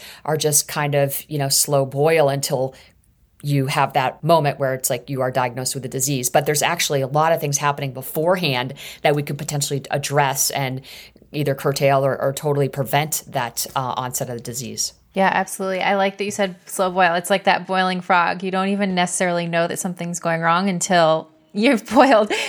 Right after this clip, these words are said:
Speaker 2: We've seen, um, like, so many people, myself included,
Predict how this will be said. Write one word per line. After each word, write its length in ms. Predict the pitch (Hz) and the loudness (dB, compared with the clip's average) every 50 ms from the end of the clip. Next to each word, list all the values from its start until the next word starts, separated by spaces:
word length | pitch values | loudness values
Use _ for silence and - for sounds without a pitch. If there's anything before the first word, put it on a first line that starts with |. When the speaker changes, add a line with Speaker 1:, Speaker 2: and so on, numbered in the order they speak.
| - - - | -6 -2 0
Speaker 2:
We've 200 | 330 339 269 - | 2 2 0 0
seen, 360 | - - 311 302 320 392 381 | -2 -2 0 0 0 2 2
um, 500 | 294 233 240 240 226 208 190 190 202 208 _ _ _ - | 2 2 2 2 2 0 -4 -6 -12 -14 _ _ _ -4
like, 200 | - 285 302 294 | 0 0 0 0
so 200 | - - 339 311 | 2 4 4 4
many 200 | 302 302 294 285 | 6 4 2 2
people, 320 | 285 - 277 - 285 262 220 | 0 0 0 4 4 4 6
myself 440 | 220 214 214 214 - 233 226 - | 4 2 2 2 2 2 2 2
included, 760 | 220 202 202 - - 302 311 294 247 196 190 180 185 196 - | 0 -4 -2 -2 0 0 2 4 4 4 6 4 2 0 -2